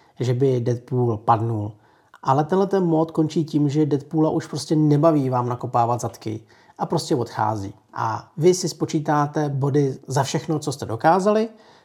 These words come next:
a odečtete deset bodů za každého hrdinu, který vám v bitvě padl. No a pak se podíváte do tabulky a zjistíte, jak na tom jste.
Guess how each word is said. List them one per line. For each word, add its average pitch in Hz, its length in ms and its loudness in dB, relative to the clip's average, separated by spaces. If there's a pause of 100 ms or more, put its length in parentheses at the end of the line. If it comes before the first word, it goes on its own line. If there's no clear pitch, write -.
a - 180 -6
odečtete 180 920 -4
deset 180 300 -2
bodů 135 360 -4
za 113 140 -4
každého 165 640 0
hrdinu, 131 440 -2
který 135 320 -6
vám 135 200 -4
v 120 80 -6
bitvě 110 400 -8 (140)
padl. 98 260 -6 (220)
No 277 140 0
a 196 60 0
pak 165 160 -4
se 170 100 -6
podíváte 160 380 -2
do 117 100 -6
tabulky 135 580 -4 (360)
a 131 100 -2
zjistíte, 117 400 -6
jak 104 180 -6
na 107 80 -6
tom 104 180 -8
jste. 104 280 -14